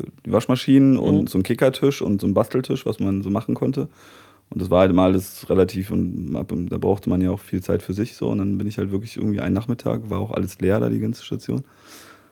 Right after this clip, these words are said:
Speaker 1: Oder da unten, dann bin ich da alleine rumgelaufen, hatte dann wirklich mir auch, hatte auch, äh, keinen Internetanschluss oder hab mir dann auch nur vier Alben mitgenommen.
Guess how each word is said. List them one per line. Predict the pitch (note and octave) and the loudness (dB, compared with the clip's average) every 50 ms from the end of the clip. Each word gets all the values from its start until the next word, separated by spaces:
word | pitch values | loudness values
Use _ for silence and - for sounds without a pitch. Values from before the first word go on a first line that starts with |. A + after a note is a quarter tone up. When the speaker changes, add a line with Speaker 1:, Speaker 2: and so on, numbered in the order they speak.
| _ _ _ | _ _ _
Speaker 1:
Oder | - F2+ E2+ | -2 0 2
da | F2 E2+ | 2 4
unten, | - D2+ F#2+ - - G#2+ | 4 4 4 2 2 2
dann | A2 G#2 | 2 2
bin | G2+ | 2
ich | G2 - | 0 0
da | - F#2 | 0 0
alleine | F#2 F2+ F#2 G#2 G#2+ | 2 2 4 4 4
rumgelaufen, | A2 A#2 A#2+ A#2+ A#2 A2 A2+ A#2+ - G#2+ G2 | 4 4 4 4 4 2 0 0 0 0 0
hatte | G2 - - | 0 2 4
dann | G#2+ G#2+ G#2 G2+ | 4 4 6 4
wirklich | G#2+ G#2+ - A#2 G#2+ - - - - - - - | 4 0 0 -4 -8 -8 -12 -14 -16 -18 -10 -2
mir | - G2+ G#2+ A#2 G#2 | 2 6 8 8 8
auch, | - G#3+ - - - - - - - _ _ _ _ _ _ _ _ _ _ _ _ _ | 8 6 4 -2 -12 -14 -18 -20 -20 _ _ _ _ _ _ _ _ _ _ _ _ _
hatte | - - - G#2+ - G#2+ G2 F#2 | -4 -4 -2 4 6 6 8 8
auch, | E2+ G2 G2 - - - | 8 6 4 0 -6 -4
äh, | - G2 F#2+ G2 G2 G2 G2 F#2 F2+ F2+ F2+ F#2 F2+ - - _ _ - - _ _ | -2 2 2 4 4 6 6 4 4 4 2 0 -2 -4 -8 _ _ -20 -20 _ _
keinen | - - - F2+ | -8 -4 -2 0
Internetanschluss | G2 A2 C#3 C3 - - B2+ C3 - - B2+ C3+ - | 0 2 2 0 0 0 -2 -4 -2 -2 -2 -2 2
oder | G#2 G2+ G2 G2 | 4 4 4 4
hab | G#2 G#2+ | 4 2
mir | A#2 G#2+ | 4 4
dann | G#2+ G2 | 4 4
auch | G#2+ G#2 A2+ | 4 4 4
nur | A#2 A2+ A2+ G#2+ | 4 4 4 4
vier | - - - A#2+ A#2+ G2 | 2 2 4 6 6 8
Alben | E2+ G#2+ A2 A2+ A2 G#2 G2 G#2 G#2+ | 8 6 6 6 4 4 2 -2 -4
mitgenommen. | - F#2+ F#2 - - F#2 F#2 F#2 F#2 F#2 F#2 | -4 -6 -6 -4 -2 -2 0 0 0 -2 -4